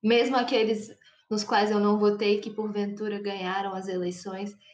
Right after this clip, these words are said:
estão destruindo a economia do meu caríssimo estado de Minas Gerais, mas, é, eu acho muito interessante esse ponto que você tocou um pouco antes, Ju,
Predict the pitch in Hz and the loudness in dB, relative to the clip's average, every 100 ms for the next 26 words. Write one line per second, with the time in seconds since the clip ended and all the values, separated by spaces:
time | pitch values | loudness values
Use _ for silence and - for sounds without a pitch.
0 | _ 202 - 185 180 - 202 190 196 190 | _ -14 -4 -2 -2 -2 0 0 2 0
1 | 190 185 185 185 185 185 185 180 185 185 | 0 0 0 0 0 0 -2 -2 0 2
2 | 185 202 - 185 185 190 180 185 190 214 | 0 -2 0 0 0 0 -2 -2 -2 -2
3 | 202 214 233 - _ _ _ _ 202 202 | 0 -2 -6 -14 _ _ _ _ 0 2
4 | 196 190 185 180 180 180 - _ _ _ | 4 2 2 2 0 -4 -18 _ _ _
5 | _ _ - - 202 196 196 190 190 190 | _ _ -20 -8 -4 -4 -4 -4 -2 0
6 | 214 220 226 - 247 240 277 269 262 269 | 2 2 2 0 -2 -2 -2 -2 0 0
7 | - 226 233 233 226 208 202 - 214 214 | -2 0 0 -2 0 0 -2 -4 -4 -4
8 | - 202 208 208 202 196 214 214 220 233 | -10 -12 -8 -6 -6 -8 -6 -2 0 0
9 | - 226 220 254 - 208 190 180 170 | 2 4 4 2 -2 -6 -6 -8 -8